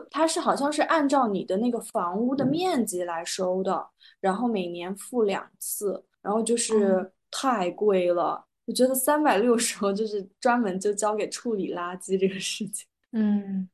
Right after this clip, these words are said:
Speaker 1: 然后我觉得就是一个人去负担这个钱其实还蛮多的，所以我就特别幸运的是，我在今年下半年的时候，我的一个同学，同班同学，他正好是在找房子，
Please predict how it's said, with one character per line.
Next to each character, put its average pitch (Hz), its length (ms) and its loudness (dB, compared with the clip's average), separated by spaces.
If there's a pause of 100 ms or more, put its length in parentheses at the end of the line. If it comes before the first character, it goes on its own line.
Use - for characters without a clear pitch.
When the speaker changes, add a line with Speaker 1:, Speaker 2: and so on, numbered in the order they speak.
(140)
Speaker 1:
然 175 160 -12
后 226 100 -2
我 196 80 2
觉 180 140 -6
得 185 80 -4
就 214 140 -6
是 208 200 -4
一 185 220 -8
个 269 140 4
人 175 220 0
去 208 220 -4
负 208 260 -8
担 196 260 -2
这 202 100 -2
个 190 120 0
钱 160 300 -4
其 - 140 -6
实 190 160 -8
还 165 160 -10
蛮 170 360 -12
多 185 220 -4
的， 185 200 -6 (280)
所 - 160 -2
以 247 40 6
我 214 100 4
就 196 100 2
特 233 160 -6
别 220 120 0
幸 226 400 0
运 190 120 0
的 175 140 -8
是， 190 140 -8
我 180 100 -4
在 180 320 -4 (480)
今 240 320 2
年 185 280 -2
下 240 280 2
半 185 180 -4
年 165 140 -14
的 170 100 -12
时 - 200 -14
候， - 280 -8 (400)
我 190 80 6
的 190 160 2
一 196 140 -6
个 214 80 2
同 180 340 -6
学， - 360 -6 (300)
同 180 200 -4
班 233 240 2
同 190 180 -6
学， 165 200 -8
他 202 140 -8
正 220 220 -4
好 190 380 -6
是 - 220 -6
在 190 200 -2
找 185 200 -6
房 170 340 -8
子， 190 260 -6